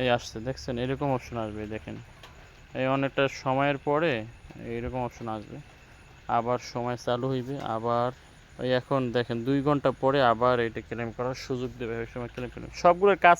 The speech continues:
প্রায় সেম সেম, একই রকম সিস্টেম, বুঝছেন? আপনারা সবাই কাজগুলো করেন, আশা করি, আহ, ভালো একটা রেজাল্ট পাইবেন। এরপরে এই YouTube চ্যানেলে সার্চ দিয়া এই বিষয়ে বট সম্পর্কে, আহ, বটের নাম লিখে লিখে হোমস্টার কম্ব্যাট লিখে সার্চ দিলে আপনারা বেশিরভাগ YouTube চ্যানেল পাইবেন।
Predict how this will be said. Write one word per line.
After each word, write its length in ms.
প্রায় 240
সেম 160
সেম, 180
একই 260
রকম 220
সিস্টেম, 420
বুঝছেন? 280
আপনারা 340
সবাই 160
কাজগুলো 460
করেন, 320
আশা 280
করি, 360
আহ, 840
ভালো 160
একটা 160
রেজাল্ট 320
পাইবেন। 220
এরপরে 380
এই 60
YouTube 380
চ্যানেলে 240
সার্চ 440
দিয়া 160
এই 60
বিষয়ে 440
বট 220
সম্পর্কে, 420
আহ, 680
বটের 260
নাম 300
লিখে 180
লিখে 240
হোমস্টার 460
কম্ব্যাট 380
লিখে 240
সার্চ 360
দিলে 180
আপনারা 280
বেশিরভাগ 500
YouTube 240
চ্যানেল 200
পাইবেন। 320